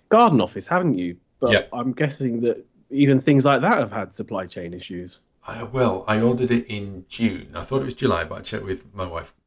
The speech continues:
Speaker 2: and she told me it was June. We went to, um, buy it and order it, and it was built in October.
Speaker 1: Wow, see, there you go.
Speaker 2: Yeah.
Speaker 1: So the knock-on effect of supply chain issues
Speaker 2: Well,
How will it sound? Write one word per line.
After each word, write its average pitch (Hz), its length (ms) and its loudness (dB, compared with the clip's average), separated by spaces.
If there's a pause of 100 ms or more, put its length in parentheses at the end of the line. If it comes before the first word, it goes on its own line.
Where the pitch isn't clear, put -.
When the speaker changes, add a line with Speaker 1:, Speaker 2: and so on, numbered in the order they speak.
(120)
Speaker 2:
and 87 100 -18
she 101 120 -14
told 82 180 -14
me 80 80 -12
it 92 60 -18
was 87 120 -12
June. 80 480 -10
We 85 80 -8
went 85 260 -10
to, 82 320 -6
um, 78 300 -8
buy 78 220 -6
it 82 200 -12
and 85 80 -20
order 80 240 -10
it, - 160 -12 (480)
and 92 240 -4
it 95 80 -6
was 92 120 -14
built 98 340 -4
in 90 260 -18 (120)
October. 85 720 -12 (1900)
Speaker 1:
Wow, 110 420 -6
see, - 180 -14
there 127 180 -2
you 104 140 0
go. 104 260 -2
Speaker 2:
Yeah. 82 240 -6
Speaker 1:
So 127 440 6
the 120 100 2
knock-on 151 380 4
effect 120 460 -2
of 98 180 -8 (520)
supply 117 440 -8
chain 101 360 -8
issues 90 960 -10 (960)
Speaker 2:
Well, 113 300 4